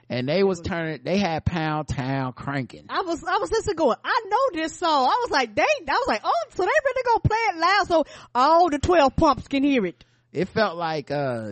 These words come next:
Speaker 1: it felt like a prank show. Like, they had a camera on me, and they were anticipating me having, like, a
Speaker 2: And
Speaker 1: what the fuck reaction.
Speaker 2: And they were so serious, too.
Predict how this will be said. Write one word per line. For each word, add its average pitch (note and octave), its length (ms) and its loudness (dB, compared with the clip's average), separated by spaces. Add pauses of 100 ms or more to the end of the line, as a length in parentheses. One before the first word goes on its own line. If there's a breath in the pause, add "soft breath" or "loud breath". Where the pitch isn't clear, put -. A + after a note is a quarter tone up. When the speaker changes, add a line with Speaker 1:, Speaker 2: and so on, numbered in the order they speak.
(100)
Speaker 1:
it D#3+ 140 -6
felt G#3+ 280 0
like F#3+ 180 -2
a B2 80 -10
prank D#3+ 340 -4
show. B2+ 200 -4
Like, A#2 200 -6
they C3 140 -2
had C#3+ 180 0
a B2 60 -6
camera C#3+ 420 -2
on B2+ 80 -2
me, A#2+ 360 -2 (440 soft breath)
and B2+ 140 -2
they C#3+ 100 2
were D3 120 4
anticipating C#3+ 680 -2
me C3+ 100 0
having, C3+ 300 0
like, B2+ 180 -4
a - 40 -2
Speaker 2:
And A#2 100 -2
Speaker 1:
what E3+ 160 2
the C3+ 100 -2
fuck F#3 300 -2
reaction. C3+ 360 -4
Speaker 2:
And B2 140 -2
they B3 160 0
were A3+ 140 0
so D#4 320 0
serious, C#4+ 600 0
too. C4 400 2